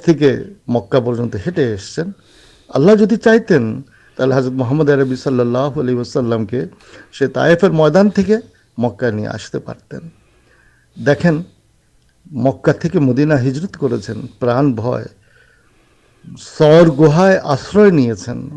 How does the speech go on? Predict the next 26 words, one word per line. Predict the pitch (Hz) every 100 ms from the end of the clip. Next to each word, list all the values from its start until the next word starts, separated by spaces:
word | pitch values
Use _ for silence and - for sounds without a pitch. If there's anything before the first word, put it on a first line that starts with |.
| 143
রাত | 135 165 -
কাটিয়েছেন | 185 196 143 104 127 127
সাপের | - 160 175 202
ভয়, | 131 127 127 - - _ _ - - _ _
কত | - 151 190
ধরনের | 139 185 240 240 151 120
যাতনা, | 135 127 147 131 113 135 -
এই | - 135 120 -
কষ্ট | 120 - 151
করে | 123 127 117 - _ _ _ _
রাসূল | 120 - 123
করিম | 117 127 123
সাল্লাল্লাহু | 113 123 117 113 117
আলাইহি | 113 113
ওয়াসাল্লাম | 110 101 120 113
মদিনায় | 113 110 120 120 117
গেছেন। | 120 - 170 185 _ _ _ _ _ _ _ _ _ _ -
যদি | 123 143 156 151 - _ _ _ _ _ _ _ _
আল্লাহ | 120 123
তাআলা | 127 135 143 165 _ _
হযরত | - 135
মুহাম্মদ | 123 135 190 202
মুস্তাফা | 190 175 165 185 160 143
সাল্লাল্লাহু | - 151 135 127 135 143 135 139 131 131
আলাইহি | 131 120
ওয়াসাল্লামের | 120 - 135 123 117 117